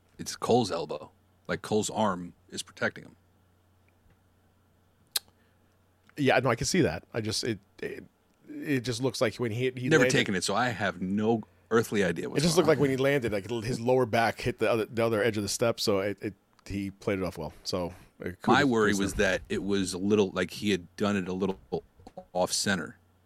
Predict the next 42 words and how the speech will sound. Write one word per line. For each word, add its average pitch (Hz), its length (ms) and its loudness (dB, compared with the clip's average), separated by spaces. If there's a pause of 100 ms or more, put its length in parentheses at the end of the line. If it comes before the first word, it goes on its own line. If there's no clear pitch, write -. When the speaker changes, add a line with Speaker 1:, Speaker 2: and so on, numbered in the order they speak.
(300)
Speaker 1:
so 135 140 6
Speaker 2:
Right, 98 80 10
Speaker 1:
that 92 80 2
he 104 80 -2
Speaker 2:
right. 98 140 6
Speaker 1:
might 95 100 4
have - 120 -10
clipped - 280 -2
his 87 100 0
shoulder, 90 560 2
in 95 80 2
Speaker 2:
Right. 90 80 6
Speaker 1:
which - 140 -2
case - 340 -4
stretching 95 480 -2
out 85 140 -6
would 90 100 -4
have 80 120 -8
been, 69 280 -8 (160)
you - 80 -2
know, - 260 -14 (400)
Speaker 2:
The 82 80 -6
right 78 80 -8
thing 82 140 -8
to - 60 -4
Speaker 1:
plausible. 87 400 0 (220)
Speaker 2:
<laughs> - 220 -4
the 151 120 8
right 92 160 -2
thing 90 120 -12
to 85 60 -16
do. 87 180 -10 (840)
Um, 101 440 4 (300)
two 262 260 2
A 165 100 4
E 139 180 2
Ws 87 840 -2
and, 90 440 -6
uh, 82 280 -2
your 82 120 -6
results 92 380 -2
from 92 340 -2